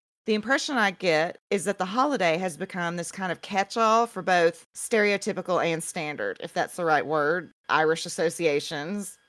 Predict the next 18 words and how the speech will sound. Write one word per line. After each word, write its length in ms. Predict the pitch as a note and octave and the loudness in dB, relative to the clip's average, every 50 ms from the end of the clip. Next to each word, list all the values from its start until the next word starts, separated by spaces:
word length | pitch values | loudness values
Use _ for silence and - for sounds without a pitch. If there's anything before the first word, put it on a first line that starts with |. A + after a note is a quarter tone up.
| _ _ | _ _
kind 240 | - G#3 G#3+ G3 F#3+ | -6 -2 -2 -2 -2
of 80 | F3+ | 0
like 180 | E3+ E3+ D#3+ - | 2 2 2 2
the 80 | - G3+ | 0 -4
shamrock 540 | - - - F3 E3 D3+ C#3+ C#3+ - - | -6 -4 -4 -2 -2 0 0 0 -2 -2
too. 300 | - - D4+ A3 - B1 - - _ _ _ _ _ _ _ _ _ _ _ | 0 0 2 2 2 0 -4 -8 _ _ _ _ _ _ _ _ _ _ _
But 100 | B3 B3+ | 4 4
in 120 | C4+ C4+ C4 | 4 4 2
any 200 | B3+ A#3+ A3 F#3 | 2 2 2 0
event, 400 | E3 D#3+ D#3 C3 D#3 F3+ - - _ _ _ _ | 0 0 0 0 0 -2 -4 -6 _ _ _ _
I'm 160 | G3+ A3 G#3+ A3 | 0 2 2 2
reading 240 | C4 C#4+ F4+ E4+ | 2 2 2 2
this 160 | F4 F#4+ - - | 0 -2 0 2
article, 560 | G#3 F3+ B3+ B3 - E3+ D3+ C3+ B2+ - - - | 4 4 4 4 2 0 -2 -2 -2 -4 -8 -6
trying 220 | - C4 A#3 A#3 | -2 0 2 2
to 80 | B3+ C#4 | 0 0
see 200 | - - A3+ G#3 | 2 4 4 4
if 140 | G#3+ - | 4 2